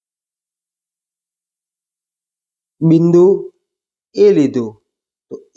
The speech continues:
એ આગળ ખૂણો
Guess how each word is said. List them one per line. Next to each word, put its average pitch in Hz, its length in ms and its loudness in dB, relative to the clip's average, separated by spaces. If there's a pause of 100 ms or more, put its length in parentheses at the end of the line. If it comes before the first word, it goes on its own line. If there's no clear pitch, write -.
(100)
એ - 20 2 (160)
આગળ 127 420 -4 (2250)
ખૂણો 165 360 0